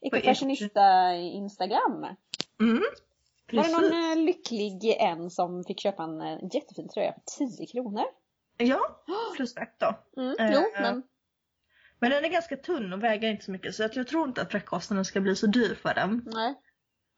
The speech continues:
Speaker 2: det är
Speaker 1: Och sen så
Speaker 2: toppen.
Speaker 1: sålde jag på jättesöta spets, eh, pyjamas shorts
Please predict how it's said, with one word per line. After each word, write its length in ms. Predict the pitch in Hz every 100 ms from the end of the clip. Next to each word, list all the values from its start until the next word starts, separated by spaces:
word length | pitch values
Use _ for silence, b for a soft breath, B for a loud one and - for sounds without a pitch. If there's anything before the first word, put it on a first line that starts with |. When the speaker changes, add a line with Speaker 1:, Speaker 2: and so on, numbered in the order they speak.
| -
Speaker 2:
det 60 |
är 40 | 175
Speaker 1:
Och 80 | 262
sen 140 | 247
så 120 | 240
Speaker 2:
toppen. 140 | 269 254
Speaker 1:
sålde 140 | 220
jag 120 | 202
på 80 | 208
jättesöta 720 | 208 220 - 190 196 196 202
spets, 720 | 196 - 226 - - - - 226
eh, 540 | 202 196 190 190 202 - _ -
pyjamas 380 | 226 202 196 -
shorts 760 | - 262 226 349 - - -